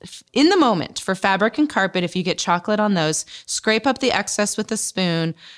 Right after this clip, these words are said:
blot any remaining chocolate with a dry cloth, sponge with warm water. Blot dry. After,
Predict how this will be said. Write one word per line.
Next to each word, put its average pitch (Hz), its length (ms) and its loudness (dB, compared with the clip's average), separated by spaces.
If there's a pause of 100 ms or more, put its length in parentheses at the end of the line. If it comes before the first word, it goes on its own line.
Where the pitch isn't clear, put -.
(180)
blot 190 380 0
any 208 240 2
remaining 202 400 2
chocolate 175 400 -4
with 175 160 -6
a 175 60 -2
dry 160 360 -2
cloth, 156 380 -4
sponge 175 340 -2
with 180 140 -6
warm 180 280 -4
water. 143 460 -4 (680)
Blot 175 300 -2
dry. 143 360 -4 (1120)
After, 220 720 0